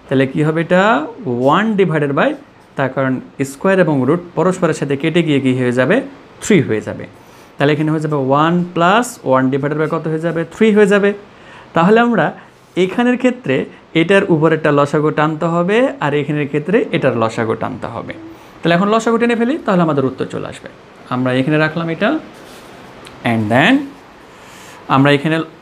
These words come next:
উপরের অংশটুকু যদি লসাগু টানি, তাহলে আমাদের লসাগু কত আসবে? থ্রি আসবে, তাই না? আপনি মনে করেন যে নিচের এই অংশটুকু নাই, আপনি মনে করে ফেলেন যে এই নিচের অংশটুকু এখানে নাই। তো নিচের অংশ যদি না থাকে, তাহলে উপরের অংশটুকু শুধুমাত্র নিন,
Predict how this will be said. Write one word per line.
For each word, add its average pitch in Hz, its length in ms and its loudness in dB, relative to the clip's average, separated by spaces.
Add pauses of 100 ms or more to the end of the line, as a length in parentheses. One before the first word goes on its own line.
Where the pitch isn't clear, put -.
(200)
উপরের 247 340 2
অংশটুকু 233 420 -2
যদি 226 200 -4
লসাগু 170 340 0
টানি, 139 280 -4
তাহলে 190 180 -4
আমাদের 156 220 -4
লসাগু 139 340 -2
কত 147 160 -4
আসবে? 147 280 -4 (160)
থ্রি 233 220 4
আসবে, 117 280 -2
তাই 151 160 0
না? 349 120 0 (1080)
আপনি 190 200 0
মনে 214 200 2
করেন 214 220 -2
যে 196 120 -2
নিচের 165 280 -4
এই 151 180 -4
অংশটুকু 123 420 -4
নাই, 110 140 -8 (460)
আপনি 139 180 -2
মনে 165 180 2
করে 160 180 2
ফেলেন 165 200 0
যে 175 100 0
এই 151 120 2
নিচের 151 260 6
অংশটুকু 131 360 0
এখানে 135 260 -4 (300)
নাই। 113 140 -8 (480)
তো 160 60 0
নিচের 185 260 4
অংশ 208 160 2
যদি 190 260 -2
না 160 200 2
থাকে, 226 260 -6 (340)
তাহলে 175 160 2
উপরের 214 300 2
অংশটুকু 190 440 -2
শুধুমাত্র 180 460 -2
নিন, 175 140 -4